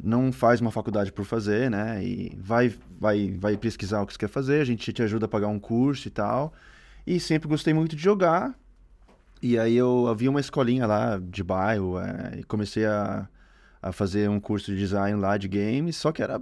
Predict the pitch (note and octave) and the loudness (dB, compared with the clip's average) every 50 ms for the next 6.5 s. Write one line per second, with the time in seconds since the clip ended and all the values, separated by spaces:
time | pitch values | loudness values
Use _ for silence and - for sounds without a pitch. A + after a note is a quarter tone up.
0 | - - F#3 F3+ F#3 G3+ G3+ A3+ F3+ C#3+ B2+ C3 C#3+ C#3+ A2+ G2 - - F#2 - | -8 -6 -4 -2 -2 -2 -2 0 2 2 4 4 4 2 0 -2 -4 -8 -10 -12
1 | - - F#2 F#2+ G2+ G#2 G2+ G#2+ A2 A#2+ C3+ C#3+ C3 A#2 C3+ C#3+ C3 - - C#3+ | -10 -10 -10 -8 -8 -4 0 2 4 4 4 2 2 0 0 0 0 0 0 0
2 | C3 G2+ G2 F#2 F#2+ F#2+ F#2+ G#2 G2+ - - G2+ - A2+ G#2+ G#2+ - C#3 D3+ C#3 | 2 0 0 -2 -2 -2 -2 -2 -2 -4 -4 -2 -2 -2 -2 -2 -4 -4 -2 0
3 | C3 B2+ C3+ D#3+ - B3 - _ _ _ - - - - - - - - - - | 0 0 0 0 -4 -8 -14 _ _ _ -20 -20 -20 -20 -20 -20 -20 -20 -20 -16
4 | - - G2+ G2 - A#2+ A#2+ - - B2 A#2 - A#2+ A#2+ - B2 A#2 A#2 A2+ A2 | -8 -8 -6 -2 0 0 2 2 2 0 2 2 0 2 2 4 6 6 6 6
5 | A2 G#2+ G#2 G#2 G2 G2 F#2+ F#2+ - A#2+ A#2+ - E3+ D#3 C3 A2+ G#2 G2+ F#2+ F#2+ | 4 4 4 2 2 0 -2 -2 -2 -4 -2 -2 2 6 6 6 6 4 0 -6
6 | F#2 - - G#2 G#2+ G#2+ A2 A2+ A2+ | -10 -8 -6 -4 -2 0 0 0 -2